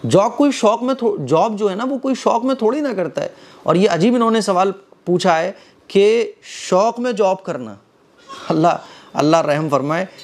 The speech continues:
ये कैसा शौक़ है आपका? मैं दिल्ली में, मुंबई में, मैंने बड़े-बड़े, अ, शहरों के जब सफ़र किए, तो मैंने देखा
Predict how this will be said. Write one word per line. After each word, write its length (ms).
ये 80
कैसा 340
शौक़ 280
है 60
आपका? 420
मैं 280
दिल्ली 320
में, 280
मुंबई 380
में, 360
मैंने 520
बड़े-बड़े, 500
अ, 360
शहरों 380
के 100
जब 140
सफ़र 300
किए, 200
तो 80
मैंने 160
देखा 320